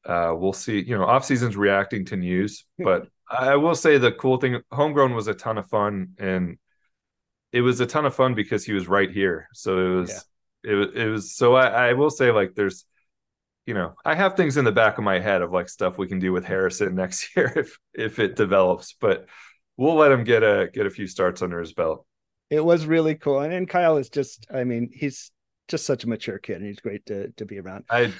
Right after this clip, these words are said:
Speaker 2: Well
Speaker 1: I'll leave you with your listeners with this. Like, I could not be higher on his makeup and his future and his
Speaker 2: Yeah.
Speaker 1: competitiveness. So for me, that's, like, a pretty easy, I know he's gonna be in trade rumors. That's a pretty easy, like,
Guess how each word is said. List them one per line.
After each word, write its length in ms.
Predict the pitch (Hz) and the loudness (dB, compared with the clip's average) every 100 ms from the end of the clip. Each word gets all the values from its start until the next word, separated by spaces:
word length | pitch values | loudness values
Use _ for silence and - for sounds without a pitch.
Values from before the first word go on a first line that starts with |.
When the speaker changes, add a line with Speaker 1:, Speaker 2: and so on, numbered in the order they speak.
| - | 2
Speaker 2:
Well 200 | 170 113 | 4 4
Speaker 1:
I'll 40 | |
leave 180 | 120 131 | 2 0
you 120 | 127 | 2
with 140 | 120 95 - | 0 -2 -12
your 240 | 113 107 | -6 2
listeners 340 | 107 104 107 98 | 2 2 -4 -2
with 140 | 95 | -2
this. 260 | 95 92 90 | 0 -2 -2
Like, 240 | 87 87 _ _ _ _ _ _ _ _ _ _ _ _ _ - | -4 -6 _ _ _ _ _ _ _ _ _ _ _ _ _ -4
I 120 | 107 | -2
could 160 | 123 | 0
not 240 | 110 113 110 | 2 0 2
be 100 | 107 | -2
higher 640 | 92 95 95 92 87 82 - | 0 0 2 2 -2 -6 -8
on 400 | 92 87 85 - _ _ _ _ | -6 -4 -6 -14 _ _ _ _
his 200 | 104 90 | -8 -4
makeup 500 | 95 92 90 85 - | 0 2 2 0 -2
and 140 | 98 85 | -10 -8
his 120 | 82 | -12
future 600 | - 92 90 90 82 82 - | -8 -8 -4 -4 -4 -8 -10
and 120 | 90 | -6
his 140 | 90 | -6
Speaker 2:
Yeah. 160 | - 92 | -6 -10
Speaker 1:
competitiveness. 720 | - - 87 87 90 80 - - | -8 -8 -8 -6 -8 -8 -12 -12
So 420 | - 87 82 - _ _ _ _ _ | -2 -2 -2 -10 _ _ _ _ _
for 140 | - | -4
me, 200 | 117 120 | 2 4
that's, 260 | 110 95 95 | 4 4 2
like, 140 | 95 | -2
a 80 | 92 | -2
pretty 360 | - 107 92 95 | -4 -4 -2 -4
easy, 220 | 90 90 | -4 -2
I 100 | 101 | 0
know 140 | 131 | 0
he's 120 | 123 113 | -2 -4
gonna 120 | 110 | -4
be 140 | 101 | -2
in 40 | 92 | -2
trade 240 | 98 95 | -2 -2
rumors. 300 | 98 98 92 | 0 -2 -2
That's 220 | 98 98 | -4 -4
a 40 | 107 | -6
pretty 260 | - 98 | -4 -4
easy, 340 | 87 90 85 85 | -2 -4 -6 -6
like, 220 | 82 | -6